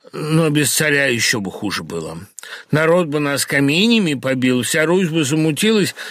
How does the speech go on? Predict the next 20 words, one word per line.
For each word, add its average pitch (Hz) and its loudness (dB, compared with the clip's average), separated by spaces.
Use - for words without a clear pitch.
и 180 2
татары, 208 2
и 175 2
ляхи 202 0
нас, 180 -2
и 190 0
немцы 214 0
подолели, 165 0
согласия 156 -4
вовсе 156 -4
не 135 0
было 120 0
меж 110 -4
нас». 98 -14
Сицкий: 95 -6
«Завидное 151 2
теперь 135 2
меж 117 0
нас 101 -2
согласие». 92 -4